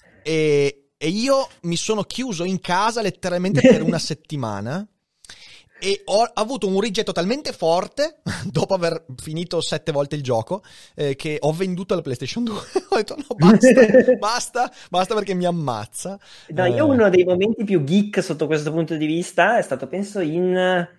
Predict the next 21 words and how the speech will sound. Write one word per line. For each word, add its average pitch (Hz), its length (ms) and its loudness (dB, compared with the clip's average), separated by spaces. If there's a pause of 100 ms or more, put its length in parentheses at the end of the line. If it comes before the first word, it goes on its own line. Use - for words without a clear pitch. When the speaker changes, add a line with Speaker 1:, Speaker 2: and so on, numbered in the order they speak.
(580)
Speaker 2:
prima 127 360 0
liceo, 120 500 0
una 113 140 -4
cosa 120 180 -2
del 120 160 2
genere, 123 460 4 (240)
ed 135 120 -4
era 165 180 6
con 160 220 6
Grepolis. 117 920 0 (260)
Non 120 140 -4
so 156 160 -8
se 117 240 -2
ti 123 140 -2
ricordi 113 640 -2
che, 117 140 -2
che 139 120 -8
tipo 117 120 -6
di 127 60 -8
Speaker 1:
Grepolis? 120 600 -4
Speaker 2:
gioco. 95 160 -18